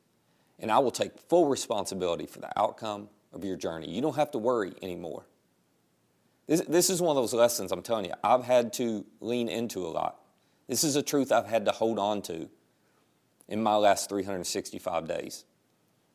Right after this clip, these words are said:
I don't have time today to tell you all the stories, but hopefully one day soon I will. And the reality is,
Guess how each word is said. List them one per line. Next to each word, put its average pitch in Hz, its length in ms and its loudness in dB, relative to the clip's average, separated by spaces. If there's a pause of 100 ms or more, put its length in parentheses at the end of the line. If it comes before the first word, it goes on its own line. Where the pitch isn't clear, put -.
I - 60 0
don't 151 120 8
have 139 100 6
time 135 220 2
today 117 260 4
to 117 100 -4
tell 117 200 0
you 107 120 2
all 101 100 4
the 98 80 -6
stories, 101 460 0
but - 240 -8 (220)
hopefully 110 340 -4
one 95 200 -4
day 92 120 2
soon 92 280 -4
I 82 60 -2
will. 82 320 -4 (960)
And 131 120 0
the 120 60 4
reality 135 440 8
is, 107 240 2